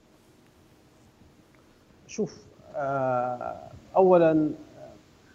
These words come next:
الموضوع الفلسطيني كله بات الآن موضوع ال-، المدخل الصحيح لإنجاز المصالحة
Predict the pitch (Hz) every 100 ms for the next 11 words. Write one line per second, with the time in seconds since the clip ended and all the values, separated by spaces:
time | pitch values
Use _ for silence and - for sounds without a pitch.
0 | _ _ _ _ _ _ _ _ - 127
1 | 123 123 123 139 208 190 - 139 - -
2 | 175 156 143 - _ _ 139 _ _ _
3 | _ _ - _ _ 160 165 160 139 143
4 | 147 147 127 123 139 - - - - -
5 | _ _ - - - _ _ _ _ -
6 | - - _ _ _ _ _ - 120 120
7 | 120 120 117 113 113 113 107 95 - _
8 | 123 139 226 - - 170 143 - - -
9 | 175 147 - - - - - - _ -
10 | _ _ _ - - 131 151 196 160 165
11 | 147 139 175 160 131 -